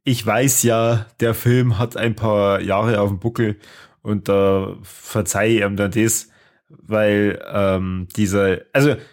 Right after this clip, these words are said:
für, für mich eine dieser geilsten Szenen ist echt das, wo, ähm, diese Leiche dann langsam aus dem Boden entsteht,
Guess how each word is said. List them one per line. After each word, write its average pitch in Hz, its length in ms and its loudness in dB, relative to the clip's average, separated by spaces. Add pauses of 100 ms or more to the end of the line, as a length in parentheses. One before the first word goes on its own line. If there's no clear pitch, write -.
(180)
für, 147 300 0
für 131 140 2
mich 170 240 4
eine 147 200 4
dieser 127 300 -2
geilsten 127 680 -2
Szenen 127 440 0
ist 101 180 -6
echt 120 340 -4
das, 113 300 0
wo, 107 360 2
ähm, 101 540 -2
diese 95 600 0
Leiche 104 560 0
dann 120 180 0
langsam 117 380 -2
aus 104 140 2
dem 101 100 -4
Boden 120 280 -2
entsteht, 113 500 -2